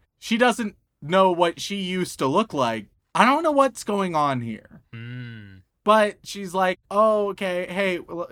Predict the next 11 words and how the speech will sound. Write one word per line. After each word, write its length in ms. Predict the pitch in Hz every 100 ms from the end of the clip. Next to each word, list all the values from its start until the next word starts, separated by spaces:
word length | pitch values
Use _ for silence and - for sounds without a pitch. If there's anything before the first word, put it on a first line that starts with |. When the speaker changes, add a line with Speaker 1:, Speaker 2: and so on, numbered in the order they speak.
| -
Speaker 1:
brother, 600 | 147 190 190 165 - _ _ -
let's 420 | 175 185 190 -
get 220 | - 190
married." 400 | 185 175 156 131 147
And 180 | 151
he's 200 | 160 147
like, 260 | 151 147 139 _ _
"Mommy, 400 | 160 190 214 180
we 140 | 175 220
don't 200 | 202 180
even 420 | 175 165 160 143